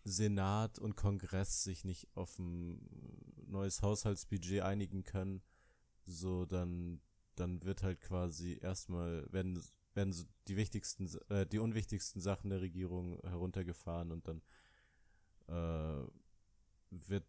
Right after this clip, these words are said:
irgendwie nur noch Geld für Militär und so zentrale Aspekte der, der Regierung bereitgestellt und alle anderen werden halt nicht bezahlt in der Zeit.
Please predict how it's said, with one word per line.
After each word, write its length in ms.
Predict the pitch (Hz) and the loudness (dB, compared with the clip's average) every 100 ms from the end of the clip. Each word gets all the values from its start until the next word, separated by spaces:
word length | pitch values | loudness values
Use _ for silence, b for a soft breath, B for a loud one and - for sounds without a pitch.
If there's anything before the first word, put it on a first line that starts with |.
| - | -4
irgendwie 340 | 98 98 98 | -2 -2 0
nur 140 | 92 98 | 2 2
noch 320 | 95 - - | 0 -2 0
Geld 320 | 98 95 - | 2 2 0
für 280 | - 95 90 | -2 2 2
Militär 840 | 90 90 92 - 92 92 92 87 | 2 0 0 2 2 4 2 0
und 440 | 90 85 85 85 76 - - - - 69 | 0 -2 -2 -4 -6 -12 -14 -12 -14 -10
so 420 | 78 87 82 - - | -4 -2 -2 -4 -6
zentrale 1000 | - - 92 - 90 92 92 87 82 80 64 | 0 2 2 2 4 4 4 2 2 0 0
Aspekte 500 | 80 - 87 - 80 | -2 0 -2 -2 -4
der, 340 | 85 82 80 | -2 0 -2
der 180 | - 82 | -4 -4
Regierung 560 | 80 82 82 80 78 78 - | -4 -2 -2 -2 -4 -8 -6
bereitgestellt 600 | 82 82 - 82 - 85 | -2 -2 -4 -6 -2 -2
und 100 | 87 | 0
alle 180 | 87 87 | -2 -2
anderen 260 | 90 90 87 | -2 -2 -2
werden 200 | 85 80 | -2 -2
halt 200 | 78 85 | -4 -6
nicht 120 | 73 | -6
bezahlt 420 | - - 78 76 | -4 0 0 -2
in 80 | 80 | -4
der 100 | 73 | -6
Zeit. 300 | - 78 73 | -4 -6 -6